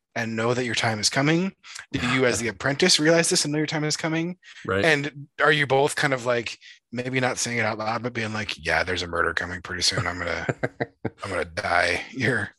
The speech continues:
Speaker 2: Right. I think, well, okay, so I think that the Sith masters are just kind of trained or train themselves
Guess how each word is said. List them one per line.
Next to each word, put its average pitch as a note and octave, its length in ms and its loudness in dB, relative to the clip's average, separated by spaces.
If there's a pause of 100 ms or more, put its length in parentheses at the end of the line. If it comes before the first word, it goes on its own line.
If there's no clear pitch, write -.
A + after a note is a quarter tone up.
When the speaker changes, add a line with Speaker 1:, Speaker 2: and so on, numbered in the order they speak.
(220)
Speaker 2:
Right. A2+ 280 8 (300)
I C3 80 6
think, G3+ 300 -2 (120)
well, A#2 460 6
okay, A#2+ 240 2
so - 320 2
I C3+ 160 6
think C#3+ 340 0 (100)
that G2+ 200 -2
the F#2+ 240 0
Sith - 380 -2 (240)
masters F#2 880 0 (340)
are F#2 220 6
just - 480 -2
kind G#2 320 0
of F2+ 240 2 (500)
trained G2+ 840 0
or F2 460 0
train G#2 380 2
themselves F#2 720 4